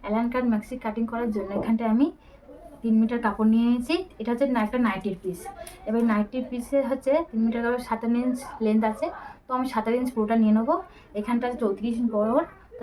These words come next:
চৌত্রিশ ইঞ্চ বহর নিয়ে নেবো। আমি রেডিমেড পদ্ধতিতে কাটিং করব, আপনারা যদি মাপ থাকে মাপ অনুযায়ী কাটিং করে নেবেন। আমি এটা রেডিমেড পদ্ধতিতে কাটিং করব, দেখতে পাচ্ছেন। এবারে আমি এখানে ড্রয়িং করে নেবো ফার্স্টে, ফার্স্টে ড্রয়িং করে নেবো।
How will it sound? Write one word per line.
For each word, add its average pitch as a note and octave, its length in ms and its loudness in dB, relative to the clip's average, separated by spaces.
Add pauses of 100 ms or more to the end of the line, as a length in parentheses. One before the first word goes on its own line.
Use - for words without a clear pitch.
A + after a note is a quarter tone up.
চৌত্রিশ G#3 400 0
ইঞ্চ A#3 140 2
বহর G#3+ 240 2
নিয়ে A3+ 140 4
নেবো। B3 140 2 (360)
আমি A3+ 120 0 (120)
রেডিমেড A#3 340 2
পদ্ধতিতে A#3 400 2
কাটিং A3 200 0 (100)
করব, A3+ 180 0 (540)
আপনারা G#3+ 300 2
যদি A#3+ 120 0 (100)
মাপ G3+ 220 2
থাকে A#3 160 -2 (100)
মাপ G3 220 0
অনুযায়ী A3+ 280 4
কাটিং G#3 260 0
করে A3 180 2
নেবেন। B3+ 200 0 (360)
আমি G#3+ 160 4
এটা A#3+ 160 0
রেডিমেড G#3+ 320 4
পদ্ধতিতে G3 340 0
কাটিং F3+ 280 -8
করব, F3+ 180 -8 (680)
দেখতে A3 240 -2
পাচ্ছেন। A3 320 0 (680)
এবারে G#3 380 0
আমি D#4+ 100 4 (440)
এখানে A3+ 200 -2 (100)
ড্রয়িং F#3+ 260 2
করে F#3+ 160 -4
নেবো G3 140 -8 (500)
ফার্স্টে, - 300 -16 (1700)
ফার্স্টে G3+ 340 -8
ড্রয়িং G3+ 220 -2
করে A3+ 140 0
নেবো। C#4 140 2